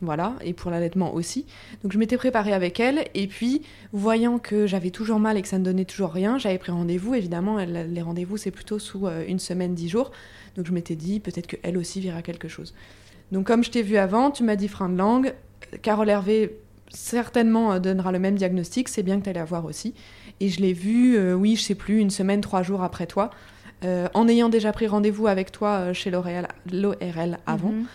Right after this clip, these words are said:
Speaker 1: Et elle, pareil, ça a été sans appel. La seconde où je me suis assise sur le canapé et où, euh, Os-, Oscar, elle a m-,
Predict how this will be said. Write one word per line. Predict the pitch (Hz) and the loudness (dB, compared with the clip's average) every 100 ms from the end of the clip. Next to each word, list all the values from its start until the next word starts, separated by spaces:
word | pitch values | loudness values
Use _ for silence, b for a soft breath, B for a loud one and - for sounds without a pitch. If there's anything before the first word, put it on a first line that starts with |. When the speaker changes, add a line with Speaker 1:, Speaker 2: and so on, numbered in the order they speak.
| B B B | B B B
Speaker 1:
Et | 185 185 | -4 2
elle, | 175 220 | 4 4
pareil, | 208 165 165 | 4 2 2
ça | 220 | 0
a | 160 | -2
été | 175 | -2
sans | 185 208 | 2 4
appel. | 190 175 208 | 4 4 2
La | 185 | 2
seconde | - 208 226 | 0 4 6
où | 233 | 6
je | 214 | 6
me | 226 | 4
suis | 214 208 | 4 2
assise | 220 226 | 2 -2
sur | 214 220 | 0 2
le | |
canapé | 220 220 208 208 226 226 | 2 4 4 4 0 2
et | - 202 196 | 2 2 4
où, | 196 180 | 4 2
euh, | 170 170 - | 2 -2 0
Os-, | 185 - - | -2 -2 -2
Oscar, | 175 185 - - | -2 -2 -2 0
elle | 185 | 2
a | |
m-, | 185 185 175 | 2 2 -2